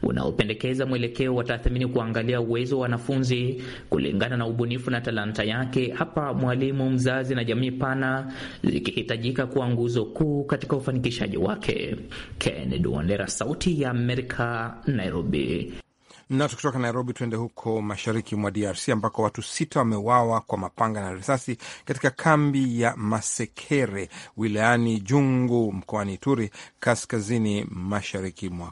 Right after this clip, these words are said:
Speaker 2: Kongo, akisema kiongozi wa mashirika ya kiraia Charite Banze, kama anavyoripoti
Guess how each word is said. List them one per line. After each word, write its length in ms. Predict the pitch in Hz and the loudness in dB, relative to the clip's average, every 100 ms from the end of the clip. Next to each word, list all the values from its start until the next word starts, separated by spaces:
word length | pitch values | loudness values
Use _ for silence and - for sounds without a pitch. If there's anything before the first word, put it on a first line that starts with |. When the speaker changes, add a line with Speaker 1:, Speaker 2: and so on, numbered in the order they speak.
| - | 2
Speaker 2:
Kongo, 380 | 127 123 104 - - - - | 4 4 2 -4 -12 -18 -8
akisema 680 | 113 101 - - 123 117 107 | -4 -4 -4 -4 0 2 0
kiongozi 560 | - 113 107 131 117 | -2 -2 2 2 0
wa 60 | 110 | 0
mashirika 680 | 101 - 113 117 - 107 - | -2 -2 -4 -2 0 0 0
ya 160 | 104 104 | -6 -8
kiraia 540 | - 107 127 127 95 - - - | -6 0 2 2 0 -6 -18 -20
Charite 580 | - 117 107 90 - 107 | -2 0 2 -2 0 0
Banze, 500 | 87 113 123 110 98 | 4 6 6 4 0
kama 260 | - 113 98 | -2 -2 0
anavyoripoti 760 | 98 92 95 - 156 147 143 | -4 -6 -10 2 4 6 2